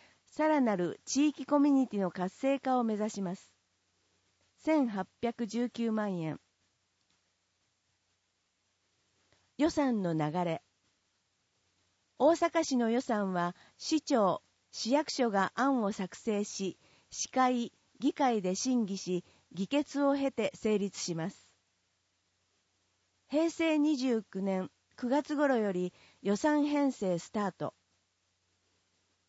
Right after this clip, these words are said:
各区、局で予算案を作成。平成三十年一月頃より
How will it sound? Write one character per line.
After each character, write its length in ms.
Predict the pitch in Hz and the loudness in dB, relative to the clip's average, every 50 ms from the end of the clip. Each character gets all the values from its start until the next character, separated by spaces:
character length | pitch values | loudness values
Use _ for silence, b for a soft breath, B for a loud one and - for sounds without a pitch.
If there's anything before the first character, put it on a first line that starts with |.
| _ _ _ _ _ _ | _ _ _ _ _ _
各 180 | - 330 349 - _ _ _ | 0 0 0 0 _ _ _
区、 240 | - 214 190 - - _ _ _ _ | 0 0 0 0 -2 _ _ _ _
局 320 | - 302 311 - 285 254 | -2 0 0 0 0 0
で 240 | 202 208 196 185 - _ - | 4 4 4 2 2 _ -4
予 100 | - 196 208 | -4 -2 2
算 340 | - 320 320 311 294 247 | 4 4 4 6 4 4
案 160 | 214 196 185 175 | 4 2 2 2
を 100 | 160 165 | 0 0
作 260 | - 180 165 - - | -2 -4 -6 -6 -10
成。 320 | - - 185 175 175 160 - _ _ _ _ _ _ _ _ _ _ _ _ _ _ _ _ _ _ _ _ _ | -6 -4 -2 -2 -2 -4 -8 _ _ _ _ _ _ _ _ _ _ _ _ _ _ _ _ _ _ _ _ _
平 220 | - 302 330 339 - | 0 2 2 2 2
成 220 | - 330 330 320 | 2 2 2 2
三 300 | - 311 302 302 294 277 | 2 2 4 4 4 4
十 240 | 240 269 277 277 254 | 2 2 2 2 2
年 360 | 226 202 185 175 170 160 - - _ _ _ _ _ | 2 2 0 0 -2 -4 -6 -10 _ _ _ _ _
一 240 | - 208 - 269 294 | -8 -6 -2 -2 2
月 280 | 277 311 302 - - 269 | 2 2 2 0 0 0
頃 220 | 247 269 262 240 | 2 4 4 4
よ 140 | 214 202 185 | 4 4 4
り 200 | 175 175 170 175 | 2 2 0 -2